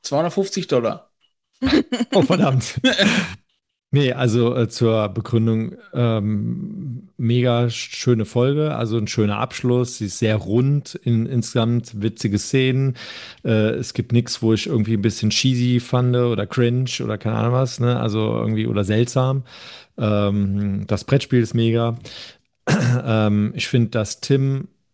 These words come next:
Speaker 2: hat eine sehr schöne Rolle, dass er halt dem L, der weiß, wie viel das letztendlich für L bedeutet. Er könnte ja seine doppelte Lebensversicherung verlieren, ne?
Speaker 1: Die
Speaker 2: Äh,
Speaker 1: doppelte?
Speaker 2: also er hä-, die doppelte.
Speaker 1: <laughs>
Speaker 2: Er hängt sich da wirklich super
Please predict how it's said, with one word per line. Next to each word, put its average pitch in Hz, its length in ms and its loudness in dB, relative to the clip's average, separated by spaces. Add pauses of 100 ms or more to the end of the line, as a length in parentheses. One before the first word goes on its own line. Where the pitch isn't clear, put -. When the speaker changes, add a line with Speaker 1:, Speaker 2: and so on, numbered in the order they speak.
Speaker 2:
hat - 280 -4
eine 113 200 2
sehr 123 200 2
schöne 123 280 0
Rolle, 127 360 0
dass 113 220 -4
er 104 80 -4
halt 107 240 -2 (420)
dem 107 200 2
L, 120 640 0
der 113 280 -2
weiß, 117 340 0
wie 117 60 0
viel 117 200 0
das 110 200 0
letztendlich 113 320 -2
für 110 300 0
L 113 140 2
bedeutet. 110 480 0
Er 110 60 -2
könnte 113 240 0
ja 101 40 0
seine 98 200 0
doppelte 101 300 -2
Lebensversicherung 123 680 0
verlieren, 123 400 -2
ne? 117 140 -2 (640)
Speaker 1:
Die 160 60 0
Speaker 2:
Äh, 160 40 2
Speaker 1:
doppelte? 113 400 4
Speaker 2:
also - 40 4
er 110 80 4
hä-, 101 120 -2 (320)
die - 60 4
doppelte. 123 460 2 (180)
Speaker 1:
<laughs> - 180 -12
Speaker 2:
Er 123 100 -2
hängt 135 200 2
sich 131 120 -4
da 123 180 0
wirklich 127 460 0 (360)
super 123 400 2